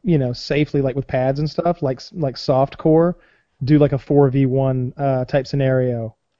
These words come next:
Like, maybe just submissions only. And maybe if, uh, you know, if you get the guy pinned, maybe there's a,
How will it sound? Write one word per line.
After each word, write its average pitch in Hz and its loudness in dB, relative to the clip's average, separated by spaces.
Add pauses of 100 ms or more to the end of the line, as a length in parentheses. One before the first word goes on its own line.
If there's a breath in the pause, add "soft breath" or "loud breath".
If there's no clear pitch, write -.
(400)
Like, 143 -8
maybe 151 0
just 180 0
submissions 170 0
only. 147 -2 (880)
And 143 2
maybe 143 4
if, 143 0
uh, 135 2 (200)
you 156 0
know, 131 0
if 139 -4
you 147 2
get 143 2
the 147 0
guy 139 6
pinned, 156 0 (140)
maybe 139 0
there's 139 2
a, 139 4